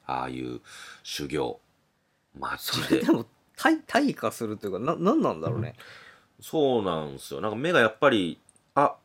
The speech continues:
Speaker 1: この速さに別に追わなくてもいいか」ってなるから忘れるんすかね。
Speaker 2: あ、ね。だって
Speaker 1: 速さ。
Speaker 2: 機能としては絶対変わってないわけじゃん。
Speaker 1: あるはあるからね。
Speaker 2: ね。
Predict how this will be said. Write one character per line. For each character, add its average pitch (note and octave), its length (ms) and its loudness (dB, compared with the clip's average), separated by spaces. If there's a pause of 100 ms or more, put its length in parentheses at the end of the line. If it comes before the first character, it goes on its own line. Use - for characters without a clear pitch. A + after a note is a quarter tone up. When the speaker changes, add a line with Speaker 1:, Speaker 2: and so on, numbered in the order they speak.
(140)
Speaker 1:
こ D#3 100 0
の F3+ 120 0
速 F#3 220 2
さ B2 100 -2
に G#2 60 0
別 F#2 240 -4
に F#2 80 -4
追 G2+ 80 2
わ A#2+ 100 2
な C3+ 120 4
く - 100 -16
て G#2+ 80 0
も F2 100 -2
い G2 60 -2
い G2+ 60 -10
か」 - 160 -6
っ - 20 -4
て - 60 -10
な D2 80 -4
る D2 40 -8
か D#2+ 60 -6
ら D#2 80 -2
忘 B2 240 0
れ A#3 100 6
る G#3 60 2
ん F#2+ 80 -2
す - 80 -10
か C#2+ 80 -6
ね。 B1 120 -10 (280)
Speaker 2:
あ、 G#2+ 40 -10
ね。 B2+ 480 0 (100)
だ G#3+ 100 4
っ E3 40 0
て C3+ 80 2
Speaker 1:
速 - 0 -
さ。 C#2+ 200 -4
Speaker 2:
機 E4+ 160 2
能 F3 220 2
と A#2 100 -2
し - 100 -6
て A#2+ 60 0
は G2+ 200 2
絶 B2 220 -2 (120)
対 D3 280 2
変 C#3+ 140 4
わ C#3+ 60 4
っ C#3+ 80 -8
て D3 100 0
な C#3 60 2
い - 20 2
わ G2 80 0
け E2+ 80 -6
じ C2+ 80 -10
ゃ - 60 -14
ん。 - 20 -20
Speaker 1:
あ D3 140 2
る A#2 80 -2
は F#2 100 8
あ F2 40 4
る E2 80 0
か - 120 -4
ら B1 100 -6
ね。 A2 220 -2
Speaker 2:
ね。 C3 300 -4